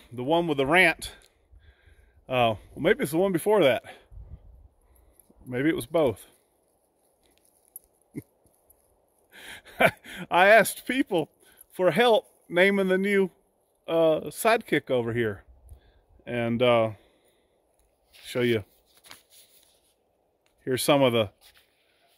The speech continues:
here's some of the ideas. Now, this is not all of 'em, but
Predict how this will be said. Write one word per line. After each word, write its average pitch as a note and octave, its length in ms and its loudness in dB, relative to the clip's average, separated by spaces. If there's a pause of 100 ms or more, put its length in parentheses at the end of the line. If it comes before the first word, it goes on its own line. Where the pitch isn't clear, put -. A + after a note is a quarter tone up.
here's D#3+ 180 -2
some F3 140 2
of D3 80 2
the D3 120 6
ideas. B2+ 400 2
Now, A2+ 60 -12
this E3 220 -4
is E3 80 -8
not F#3+ 180 2
all D#3 240 4
of A#2+ 120 4
'em, D3+ 120 -4 (1400)
but A#2 260 2